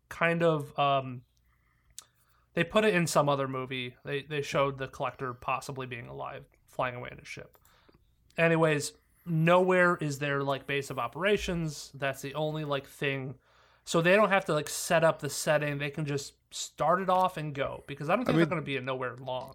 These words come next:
Speaker 2: Yeah, like, I don't even think, like, that's, if they start up in Nowhere, that's, that's cool. That's, like, whatever. I mean, that, I wasn't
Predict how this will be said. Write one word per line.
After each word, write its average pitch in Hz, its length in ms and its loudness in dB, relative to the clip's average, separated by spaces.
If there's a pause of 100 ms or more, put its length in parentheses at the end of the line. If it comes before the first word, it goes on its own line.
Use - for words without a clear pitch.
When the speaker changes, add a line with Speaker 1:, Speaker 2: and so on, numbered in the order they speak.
(160)
Speaker 2:
Yeah, 69 360 2
like, 98 280 4
I 139 120 6
don't 139 260 4 (540)
even 95 340 4
think, 80 400 0
like, 78 280 2
that's, - 420 2
if 87 140 2
they 82 260 4
start 92 340 2
up 78 180 2
in 73 140 0
Nowhere, 69 380 2
that's, - 340 -4
that's 71 240 -6
cool. 64 240 -6
That's, 60 220 -12
like, 62 200 -6
whatever. 64 520 -4
I 85 80 2
mean, 85 180 2
that, 98 220 6
I 101 140 6
wasn't 101 380 6